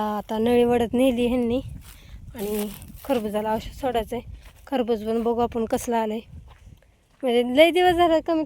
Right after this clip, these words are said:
कमी दोन तीन आठवडे झालं आम्ही खरबुजामध्ये आलो नाही, डाळिंबीमध्ये आलो नाही. तर चला,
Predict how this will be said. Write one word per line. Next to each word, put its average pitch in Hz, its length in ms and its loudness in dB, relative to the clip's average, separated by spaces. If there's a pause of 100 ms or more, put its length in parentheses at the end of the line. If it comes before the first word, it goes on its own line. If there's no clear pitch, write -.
कमी 320 160 0
दोन 302 340 2
तीन 294 140 0
आठवडे 294 360 2
झालं 285 220 4
आम्ही 247 260 0
खरबुजामध्ये 226 560 -6
आलो 226 200 -6
नाही, 226 220 -6
डाळिंबीमध्ये 220 600 -6
आलो 214 240 -12
नाही. 214 140 -14 (1080)
तर 254 200 -10 (720)
चला, 240 180 -2